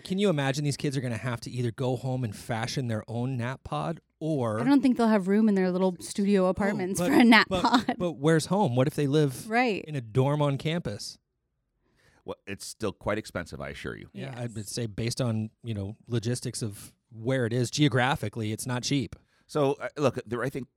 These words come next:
Speaker 3: part of the reason the market was getting a little bit of a bid so far this year is that there may be a some, when I say some, it's not, it's not totally clear, but there may be a little bit visibility. I mean, the talk is the Fed for sure has two more rate hikes in them,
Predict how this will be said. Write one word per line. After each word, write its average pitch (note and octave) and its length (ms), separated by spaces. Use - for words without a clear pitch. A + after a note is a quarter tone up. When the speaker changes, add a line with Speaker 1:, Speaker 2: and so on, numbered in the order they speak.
Speaker 3:
part A2+ 180
of A2 40
the G#2 80
reason G#2 260
the F2 60
market F#2 340
was F2+ 100
getting F2 240
a E2+ 60
little F2+ 160
bit G2 260
of F2+ 120
a G#2 60
bid G#2 460
so F#2+ 160
far F2+ 200
this F2 220
year F2+ 220
is B2 120
that A#2 260
there A#2+ 260
may B2+ 380
be B2 360
a G#2+ 120
some, F2 760
when G#2 80
I - 20
say C3+ 200
some, F#2 340
it's F#2 120
not, B2 200
it's A#2+ 220
not B2+ 220
totally G#2 380
clear, G2+ 500
but B2+ 120
there C3 60
may D#3 100
be C#3+ 120
a B2 40
little B2 220
bit G#2+ 140
visibility. G2+ 680
I G#2 40
mean, G2+ 100
the G2 60
talk A2+ 340
is G#2 240
the G2+ 80
Fed G#2+ 360
for D#3+ 80
sure C3+ 380
has G#2+ 140
two - 180
more A2 160
rate A2 180
hikes G2+ 280
in C#3 200
them, A2+ 240